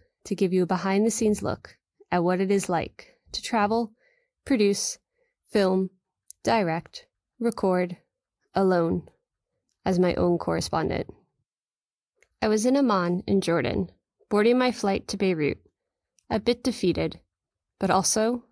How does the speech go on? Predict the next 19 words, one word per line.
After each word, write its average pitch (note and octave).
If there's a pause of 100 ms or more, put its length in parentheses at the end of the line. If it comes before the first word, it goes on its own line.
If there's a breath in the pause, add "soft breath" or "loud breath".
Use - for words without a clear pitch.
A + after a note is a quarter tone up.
(220)
a F#3
bit F#3
relieved. F#3 (760)
It -
was G#3
January F#3+
in G3+
twenty F#3+
nineteen, F3 (580)
a G3
new A3+
year, F#3+ (460 soft breath)
and G#3
a G#3
start A#3+
on G#3+
a G3
new G3+
documentary. F#3